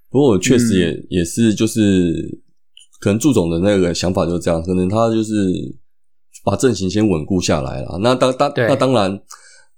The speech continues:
Speaker 1: 那当然，因为这个，这个东西一定对于一个连霸，就说是每年都在打很强的球队来说，一定是个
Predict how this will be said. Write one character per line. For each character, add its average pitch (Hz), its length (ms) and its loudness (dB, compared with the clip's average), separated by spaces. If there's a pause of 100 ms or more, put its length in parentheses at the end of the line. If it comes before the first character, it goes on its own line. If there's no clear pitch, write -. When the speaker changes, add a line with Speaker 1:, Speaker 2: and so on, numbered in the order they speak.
Speaker 1:
那 147 80 0
当 151 160 4
然， 127 100 2
因 135 60 2
为 131 200 4
这 - 140 -6
个， 95 360 2
这 135 100 2
个 110 40 2
东 104 140 0
西 104 440 -2 (260)
一 113 100 -2
定 127 220 2
对 113 200 4
于 - 20 2
一 92 40 0
个 104 240 2 (240)
连 92 240 0
霸， 104 220 0
就 107 120 -8
说 113 120 0
是 113 40 0
每 101 140 0
年 87 120 0
都 104 100 2
在 107 120 2
打 67 200 -4
很 82 180 -10
强 87 180 -4
的 92 80 -2
球 85 160 -2
队 92 140 0
来 82 140 0
说， 90 200 0
一 90 40 -2
定 104 160 0
是 98 160 -6
个 80 320 -4